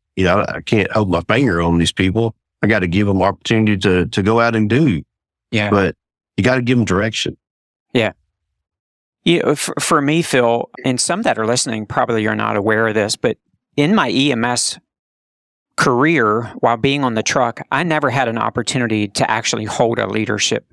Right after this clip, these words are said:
Speaker 3: title. And when I w-, went to nursing school, one of the instructors that were there asked me if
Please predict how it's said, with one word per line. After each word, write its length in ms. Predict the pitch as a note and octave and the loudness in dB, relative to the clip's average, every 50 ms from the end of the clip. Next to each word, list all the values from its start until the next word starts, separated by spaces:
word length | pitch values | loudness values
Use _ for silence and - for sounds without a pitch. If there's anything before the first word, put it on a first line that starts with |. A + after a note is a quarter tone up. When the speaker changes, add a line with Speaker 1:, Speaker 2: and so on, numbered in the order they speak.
| _ | _
Speaker 3:
title. 380 | - - - A#2 G2 - B2 - _ _ _ _ _ _ _ _ _ _ _ _ _ _ | -6 -4 -2 -4 -4 -4 -8 -10 _ _ _ _ _ _ _ _ _ _ _ _ _ _
And 480 | - B2+ A#2+ A#2+ A#2+ A#2 A#2 A#2 A2+ A#2 | -4 -2 0 0 -2 -2 -2 -4 -4 -6
when 680 | - A#2 B2+ B2 A#2+ A#2+ A#2+ A#2+ A#2+ A#2 A#2 A#2 B2+ - - _ - | -4 -2 0 0 0 0 0 -2 -2 -2 -4 -4 -6 -8 -10 _ -6
I 300 | A#2 A#2+ B2+ C3+ D3 D#3 | -4 -2 0 0 0 -2
w-, 320 | D#3+ C#3+ B2+ B2 B2 B2+ - - | -2 -4 -6 -12 -14 -16 -12 -4
went 340 | C#3 C3 C3 C3 B2+ B2+ - | -2 0 0 0 -2 -4 -4
to 120 | - A#2+ | -4 -4
nursing 580 | A2 A2 A2+ B2 C3+ D3 D3 - - B2+ A#2 A2+ | -2 -2 0 0 0 0 -2 -4 -4 -4 -4 -6
school, 640 | - - - A2 G#2+ G#2 G#2 A2 A2+ B2 - _ _ | -6 -4 -2 -2 0 0 0 -2 -2 -6 -8 _ _
one 240 | - A#2 B2 B2 B2 | -2 -2 0 0 0
of 80 | B2 A2+ | 0 0
the 120 | A#2+ A#2 | 0 -2
instructors 760 | A2 G#2+ - - C3 A#2+ - - C3 A#2 A2+ A2+ A2 - - - _ _ _ _ _ _ - | -2 -2 -2 0 -2 -2 -2 -2 -2 0 0 0 -2 -4 -6 -10 _ _ _ _ _ _ -2
that 160 | C3 A#2+ - | -2 -2 0
were 140 | - A2+ A2+ | 0 0 0
there 300 | A2+ C#3+ D3 B2+ A2+ A#2+ - | 2 2 2 2 0 0 -2
asked 320 | - B2 C3 D3+ - - - | -2 -2 -2 -2 -2 -4 -4
me 220 | C3+ B2+ A#2+ A#2 | -2 -2 -2 -2
if 320 | - - A2+ G#2+ - - | -2 -2 -2 -4 -4 -6